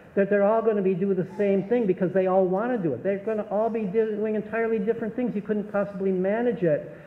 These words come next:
in anything that looks like school today, anything that looks like school. So I think it's really important to understand that we are stuck right now. Throughout the world, we are stuck with a kind of school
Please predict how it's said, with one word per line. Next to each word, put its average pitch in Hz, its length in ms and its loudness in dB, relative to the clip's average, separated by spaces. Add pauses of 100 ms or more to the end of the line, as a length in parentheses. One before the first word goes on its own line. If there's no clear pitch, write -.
(140)
in 180 260 2
anything 220 520 2
that 180 200 0
looks 233 300 4
like 170 320 -2
school 185 320 2
today, 185 480 0
anything 202 460 -2
that 165 160 -4
looks 208 280 -4
like 151 220 -2 (500)
school. 175 300 4
So 202 80 0
I 190 100 0
think 254 260 -2
it's 202 140 -4
really 254 420 2
important 220 360 0
to 185 80 0
understand 180 720 0 (720)
that 190 340 2 (240)
we 233 300 -2
are 202 220 2 (200)
stuck 233 440 -2 (500)
right 180 240 2
now. 170 260 0
Throughout 233 320 0
the 214 80 4
world, 185 540 2
we 220 120 0
are 185 140 0 (280)
stuck 185 360 0 (520)
with 190 160 2
a 180 40 -2
kind 247 460 0
of 233 100 2 (120)
school 170 560 4